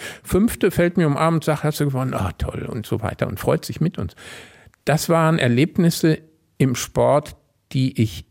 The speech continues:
in dieser Form, in anderen Bereichen des Lebens, in der gleichen Intensität, man muss sich vorstellen, eine gewisse Ausnahmesituation, wenn man jetzt die Zielgerade runterrennt, in dieser Intensität nicht erlebt habe.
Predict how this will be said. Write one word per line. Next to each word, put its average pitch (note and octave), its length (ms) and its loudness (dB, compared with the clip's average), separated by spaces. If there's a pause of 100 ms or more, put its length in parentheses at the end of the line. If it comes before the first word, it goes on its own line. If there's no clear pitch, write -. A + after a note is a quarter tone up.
in G#2+ 300 0
dieser F#3+ 320 2
Form, E3+ 580 0
in B2 220 0
anderen D3+ 480 -2
Bereichen B2 500 0
des C3 160 -6
Lebens, B2+ 480 0
in G2 200 4
der F#2+ 120 2
gleichen B2 480 0
Intensität, D3+ 960 0 (380)
man G2 140 0
muss G2 140 0
sich A2+ 120 -6
vorstellen, A#2+ 580 0
eine F2+ 200 0
gewisse G#2 540 0
Ausnahmesituation, F#3 1200 -2 (260)
wenn A#2 120 0
man A#2 160 2
jetzt A2 180 0
die A2 60 2
Zielgerade C#3 520 2
runterrennt, D#3 1000 0 (360)
in A2 160 0
dieser D3 240 4
Intensität B2+ 640 2
nicht A#2 140 0
erlebt - 360 -4
habe. G#2+ 140 -6